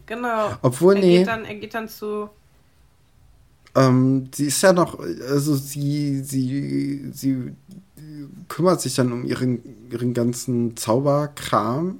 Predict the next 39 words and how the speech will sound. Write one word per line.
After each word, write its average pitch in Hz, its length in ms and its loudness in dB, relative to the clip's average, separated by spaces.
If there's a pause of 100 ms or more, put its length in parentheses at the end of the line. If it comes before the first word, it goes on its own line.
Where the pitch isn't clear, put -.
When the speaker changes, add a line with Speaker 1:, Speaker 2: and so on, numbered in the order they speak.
Speaker 2:
ne, 110 240 0
mit 110 320 -4
Andrea 113 480 0
zusammen. 139 600 -2 (720)
Und 123 460 4
Speaker 1:
Ja. - 60 -16 (720)
Speaker 2:
da 147 340 2
hat's 165 240 -4
mich 151 180 -2
gewundert, 131 580 0
dass 120 140 -4
Antje 127 400 -2
einfach 120 300 -6 (420)
null 185 680 0
traurig 156 600 -2
ist, 123 240 -4
sondern 123 220 4
sie 123 140 -6
ist - 180 -6
nur 143 480 6
Speaker 1:
<laughs> - 20 -2
Speaker 2:
wütend. 113 500 0 (640)
Speaker 1:
Ja, 240 180 2 (840)
<laughs> - 600 -6
das 226 280 -6
stimmt. 240 380 -6
Ich 208 140 -12
hätte 226 280 -4
auch 233 80 -6
erwartet, 214 460 -4
dass 208 140 -12
sie 214 120 -10
vielleicht 214 400 -8
irgendwie 202 360 -12
heult 208 360 -2
oder 175 280 -10
so, 175 240 -10
aber 170 320 -6
nö. 190 300 -8